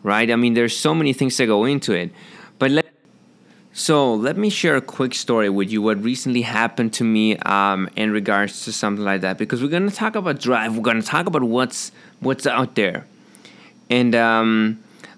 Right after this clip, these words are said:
uh, this, this story is mainly about, um, about, about something that I posted, something very, very, uh, um, controversial,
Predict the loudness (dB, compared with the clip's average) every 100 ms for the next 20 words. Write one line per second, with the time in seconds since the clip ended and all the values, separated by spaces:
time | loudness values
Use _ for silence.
0 | -20 -10 -8 -6 -2 -2 -2 -4 -4 0
1 | 2 2 0 0 0 2 2 2 2 4
2 | 4 4 2 -2 -14 -14 0 4 6 4
3 | 4 4 2 -2 -6 -14 -20 _ -6 2
4 | 2 2 2 2 2 -2 -2 0 0 2
5 | 0 2 2 2 2 -2 -2 0 0 -2
6 | -4 -2 -2 0 0 2 2 2 2 2
7 | 2 2 2 4 2 -2 -2 0 2 2
8 | 2 0 -2 -6 _ -20 -20 -20 _ -2
9 | 0 2 0 0 2 2 0 -2 -2